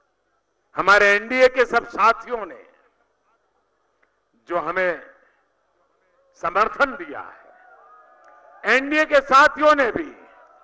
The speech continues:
मिलकर के पूरी मेहनत की है,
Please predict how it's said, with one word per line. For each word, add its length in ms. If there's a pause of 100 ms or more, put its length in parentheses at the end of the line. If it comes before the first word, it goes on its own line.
(960)
मिलकर 440
के 220
पूरी 280
मेहनत 600
की 160
है, 280